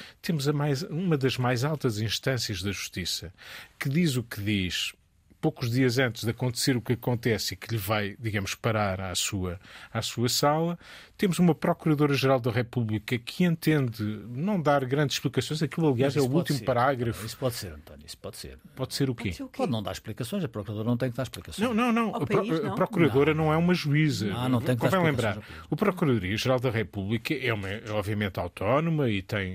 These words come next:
Speaker 1: eh, eh, reconhecida independência, mas isso não a dispensa, até por representar,
Speaker 2: Ser
Speaker 1: digamos,
Speaker 2: avaliada?
Speaker 1: o, o ente público, não é?
Speaker 2: Ser
Speaker 1: Quer dizer,
Speaker 2: avaliada.
Speaker 1: é pressuposto que a Procuradoria representa os cidadãos,
Speaker 2: Sim, sim.
Speaker 1: tem,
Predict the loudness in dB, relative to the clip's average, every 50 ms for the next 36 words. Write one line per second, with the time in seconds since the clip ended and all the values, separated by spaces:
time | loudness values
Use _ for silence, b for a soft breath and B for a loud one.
0 | -8 -8 -8 -8 -8 -8 -10 -10 -10 -12 -8 -6 -4 -2 -2 -4 -6 -8 -6 -4
1 | -4 -2 -2 -2 -2 -2 -2 -2 -2 -4 -4 -2 -2 -4 -4 -2 -2 -2 -2 -2
2 | -2 -2 -2 0 0 0 0 0 -2 -2 -2 -2 -4 B B B B B B B
3 | _ 2 2 2 0 -2 -4 -2 -2 0 2 2 2 2 0 0 -2 0 0 0
4 | 2 2 2 2 2 2 2 2 0 2 0 -2 -2 -2 -2 0 0 0 0 0
5 | -2 -2 0 2 2 2 2 0 -2 -6 -8 -8 -2 0 2 2 4 2 2 4
6 | 4 4 4 2 0 -6 -8 -4 0 4 4 4 4 2 -2 -2 0 2 4 4
7 | 4 4 4 2 0 2 4 4 4 4 4 2 4 4 4 2 2 -2 -6 -2
8 | 0 0 0 0 -2 -6 -4 2 2 2 2 2 0 -2 0 2 2 0 2 2
9 | 2 2 4 4 4 4 4 4 4 4 4 0 0 0 2 2 2 2 2 0
10 | 0 2 2 2 2 4 4 4 4 4 4 2 2 2 2 0 -2 -6 -10 -4
11 | 0 0 2 4 2 0